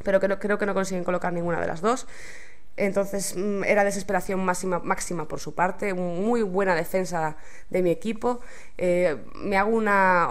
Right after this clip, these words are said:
una racha de bajas muertes bastante buena para jugar con el francotirador y para ser yo la que lo estoy usando.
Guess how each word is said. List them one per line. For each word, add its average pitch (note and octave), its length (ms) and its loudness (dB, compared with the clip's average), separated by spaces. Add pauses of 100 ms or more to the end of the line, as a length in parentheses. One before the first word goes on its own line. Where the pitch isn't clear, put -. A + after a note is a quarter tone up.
(160)
una G3 220 2
racha G3 260 2
de F3+ 60 2
bajas F#3 280 -2
muertes F3+ 340 0
bastante E3+ 420 -2
buena G#3 260 2
para F#3+ 140 2
jugar F3 260 2
con F3+ 100 -2
el F3 80 0
francotirador E3+ 580 0
y D#3+ 40 -2
para E3 200 -4
ser F3 220 -2
yo F3+ 120 2
la F3 120 4
que F3 60 -2
lo E3 60 -2
estoy E3+ 200 -4
usando. A#3+ 460 0